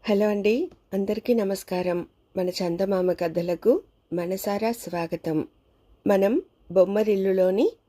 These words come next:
వసుంధర గారి రచన నూరు కట్ల పిశాచం కథలు చెప్పుకుంటున్నాం కదండి. ఇప్పుడు అందులోని ఇరవై ఆరవ కథ కనిపించని మచ్చలు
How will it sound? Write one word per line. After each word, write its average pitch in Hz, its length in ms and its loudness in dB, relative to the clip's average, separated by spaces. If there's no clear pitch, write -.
వసుంధర 202 480 -2
గారి 185 320 2
రచన 185 480 -2
నూరు 214 240 2
కట్ల 208 300 -4
పిశాచం 185 580 -2
కథలు 180 520 0
చెప్పుకుంటున్నాం 175 640 -4
కదండి. 170 560 0
ఇప్పుడు 185 380 2
అందులోని 202 600 2
ఇరవై 202 360 0
ఆరవ 196 380 0
కథ 180 260 -4
కనిపించని 208 640 0
మచ్చలు 175 560 2